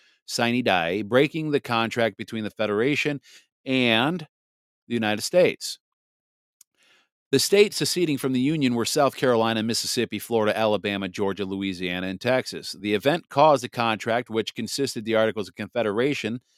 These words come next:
the Organic Constitution of seventeen eighty-nine, and the Bill of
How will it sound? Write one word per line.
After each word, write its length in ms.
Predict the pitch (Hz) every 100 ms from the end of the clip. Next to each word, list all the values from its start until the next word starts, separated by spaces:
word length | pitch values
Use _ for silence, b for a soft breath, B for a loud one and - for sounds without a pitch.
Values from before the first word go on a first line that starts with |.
| _ _ _ _
the 120 | 104
Organic 360 | 104 107 117 -
Constitution 580 | 120 110 - 117 107
of 40 | 101
seventeen 380 | - 104 98 104
eighty-nine, 480 | 95 95 107 123
and 100 | 110
the 60 | 95
Bill 180 | 107
of 100 | 123